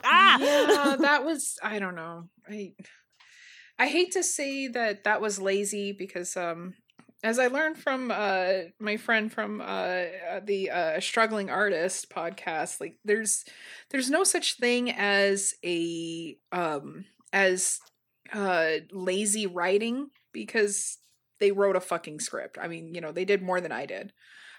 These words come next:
Speaker 2: <laughs> But, but it just seemed like such a, I don't know, like, y-, you couldn't think of anything other than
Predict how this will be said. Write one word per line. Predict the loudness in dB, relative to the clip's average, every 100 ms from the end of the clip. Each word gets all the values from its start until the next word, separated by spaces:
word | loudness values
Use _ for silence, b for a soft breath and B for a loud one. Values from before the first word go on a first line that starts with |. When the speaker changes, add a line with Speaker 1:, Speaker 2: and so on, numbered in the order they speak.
| b -2
Speaker 2:
<laughs> | 0 0 0
But, | 2 2 2 -2 B B B B 0
but | 2
it | 2
just | 0 0 0
seemed | -4 -6 -6 -4
like | -4 -2
such | 0 0 0 2
a, | 4 4 2 -4 _ B B B B B B -10
I | -4 0 0
don't | -2
know, | -4 -8 -8
like, | -12 -12 -14
y-, | -16 -18 -16
you | -6 -4 -2
couldn't | -2 -4 0
think | 0 0
of | -2 -4
anything | -4 -4 -2 0 0 0 -4 -6 -8 -2
other | 0 4 4 4
than | 2 0 -4 -12